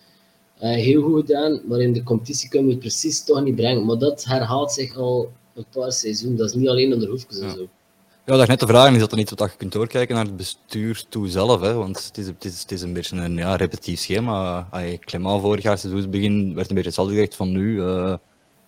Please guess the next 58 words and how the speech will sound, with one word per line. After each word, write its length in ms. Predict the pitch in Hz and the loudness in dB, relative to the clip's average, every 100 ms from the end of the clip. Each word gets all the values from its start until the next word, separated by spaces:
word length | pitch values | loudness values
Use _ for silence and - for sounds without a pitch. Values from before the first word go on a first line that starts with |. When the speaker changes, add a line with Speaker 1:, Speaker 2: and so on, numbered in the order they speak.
| _ - | _ -2
Speaker 2:
Champions 300 | - 107 107 | 2 4 4
League 200 | 120 110 | 4 6
was 60 | |
wel 120 | 117 | 4
goed 180 | 98 120 | 4 4
en 100 | 123 | 4
zo, 180 | 120 123 | 6 6
maar 260 | 117 95 - | 6 2 -4
competitie 480 | 98 - 110 107 | -8 -4 -4 0
was 120 | 107 95 | 0 0
dan 100 | 101 | 0
ook 100 | 107 | 2
weer 140 | 113 | 2
minder 220 | 113 117 | 2 2
en 60 | 104 | 0
heeft 120 | 98 | 0
er 100 | 92 | -2
ook 80 | 104 | -2
het 100 | 107 | -2
gelag 260 | 110 110 | 0 0
voor 100 | - | 0
moeten 180 | 113 107 | -4 -4
betalen. 680 | 107 - 110 110 110 104 98 - | -4 0 2 2 0 -2 -6 -10
Ja, 100 | 90 | -10
het 180 | 92 90 | -10 -10
bestuur 240 | - 107 | -10 -6
kan 120 | 101 | -4
toch 100 | 107 | -2
een 60 | 107 | 0
beetje 160 | 104 104 | 0 -2
meer 100 | 95 | -2
naar 180 | 92 | -4
zichzelf 400 | 90 92 101 101 | -6 -4 -2 -2
kijken 300 | - 95 92 | 0 -2 -2
ook 180 | 87 92 | -4 -4
in 60 | 92 | -4
dat 80 | 90 | -4
opzicht, 280 | 90 - | -6 -10
denk 140 | - - | -12 -12
ik. 100 | 85 _ _ _ _ _ _ - - - _ | -12 _ _ _ _ _ _ -20 -20 -20 _
Speaker 1:
Ja, 120 | - | -2
absoluut. 340 | 104 104 110 120 | -2 -2 -2 -2
Bestuur 360 | 104 - 127 | -4 0 4
moet 80 | 131 | 4
naar 120 | 127 | 4
zichzelf 420 | 131 123 131 135 | 2 0 -2 -2
kijken, 240 | - 147 131 | 0 0 2
supporters 420 | - 107 120 123 | 0 2 2 4
moeten 180 | 131 131 | 4 4
naar 80 | 127 | 2
zichzelf 420 | 120 135 127 127 | 0 0 -2 -2
kijken. 340 | 131 131 117 | 0 0 0
Je 140 | 107 107 | -2 0
voelt 180 | 120 | 2
ook 140 | 127 123 | 2 4
dat 140 | 117 | 2
de 80 | 120 | 0
spanning, 800 | - 117 123 127 123 120 117 | -2 0 2 2 2 2 0